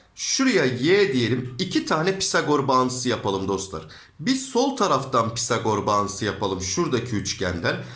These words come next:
Hemen diyelim ki Y kare eşittir bir x'in karesi, bir de dokuzun karesi yani seksen bir.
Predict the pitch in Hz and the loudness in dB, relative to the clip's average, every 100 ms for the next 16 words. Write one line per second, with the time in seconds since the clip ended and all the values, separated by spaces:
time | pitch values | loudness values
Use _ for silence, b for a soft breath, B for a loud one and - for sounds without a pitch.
0 | B B 214 208 202 202 202 196 185 185 | B B 0 0 0 0 0 0 0 0
1 | 190 - - 113 127 220 226 190 160 151 | -2 -12 -10 -6 -2 -2 0 0 0 0
2 | 147 - 190 - 120 127 - - - B | -2 -2 -4 -2 0 0 -4 -10 -18 B
3 | B B B B B 151 220 208 185 - | B B B B B -6 -4 -2 0 0
4 | 233 226 175 127 113 - 139 - - - | 0 0 0 0 0 0 -2 -6 -12 -20
5 | - _ - - _ _ _ _ _ 226 | -20 _ -20 -20 _ _ _ _ _ -4
6 | 214 233 196 190 180 151 139 139 110 104 | -2 0 2 2 0 0 0 0 0 0
7 | 104 165 127 131 - 127 - 110 92 87 | -2 0 0 0 0 0 -2 -2 -2 -6
8 | - | -10